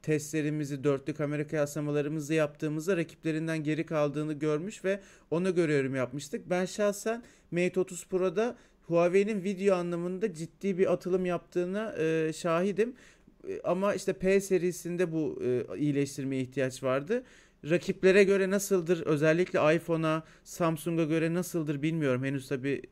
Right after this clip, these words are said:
cihazı göremedik, bize gelmedi. Türkiye'de henüz yok ama, e, bir iyileştirme var gibi görünüyor.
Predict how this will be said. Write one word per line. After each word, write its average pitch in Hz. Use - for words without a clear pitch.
cihazı 131
göremedik, 135
bize 127
gelmedi. 127
Türkiye'de 120
henüz 127
yok 180
ama, 220
e, 139
bir 185
iyileştirme 190
var 208
gibi 147
görünüyor. 107